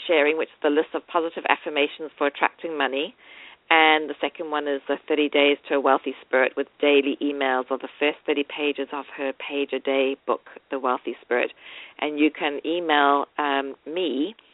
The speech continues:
that's Louise, at, um, info at keys to clarity dot com. The other thing I also want to share is,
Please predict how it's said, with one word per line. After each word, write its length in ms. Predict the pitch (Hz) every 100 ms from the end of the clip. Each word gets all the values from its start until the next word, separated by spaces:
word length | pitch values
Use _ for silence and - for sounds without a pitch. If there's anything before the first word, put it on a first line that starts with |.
| -
that's 140 | - - -
Louise, 480 | 147 147 143 185 208 -
at, 180 | 156 - - - _
um, 400 | 160 151 143 143 -
info 680 | 156 156 - 156 151 156 156 - - - - -
at 180 | 139 -
keys 340 | - 175 160 156 - -
to 60 |
clarity 640 | 143 - 143 147 143 - 139
dot 240 | 139 -
com. 380 | - 143 131 - _ _ _ _ _ _ _ _ _ _
The 100 | 165
other 140 | 175 165
thing 180 | 190
I 40 | 170
also 280 | 165 214 208
want 240 | 147 135
to 80 | 147 -
share 300 | 156 139 135 202 - - - - _
is, 540 | 180 170 165 170 170